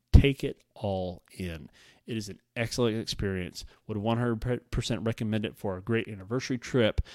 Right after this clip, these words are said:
Everybody should definitely put it on their bucket list. Uh, but for me personally, it's, you know, honestly, it's somewhat cost <laughs> prohibitive for where I am in life right now. Um,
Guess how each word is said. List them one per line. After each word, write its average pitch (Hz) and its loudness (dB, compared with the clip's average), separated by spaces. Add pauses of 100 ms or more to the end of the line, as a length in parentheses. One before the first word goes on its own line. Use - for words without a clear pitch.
(240)
Everybody 123 6
should - -2
definitely 117 2
put 120 0
it 110 0
on 104 -2
their 98 -2
bucket 98 -2
list. 101 -4 (360)
Uh, 101 0
but 98 -2 (100)
for - -2
me 135 6
personally, 117 0
it's, - -10
you 113 -6
know, 92 -6
honestly, 113 -4
it's - -12 (240)
somewhat 117 -8
cost - -6
<laughs> - -
prohibitive 123 6 (300)
for 127 2
where 127 6
I 127 4
am 113 -2
in 110 -4
life 107 -2
right 95 -6
now. 92 -8 (340)
Um, 98 -2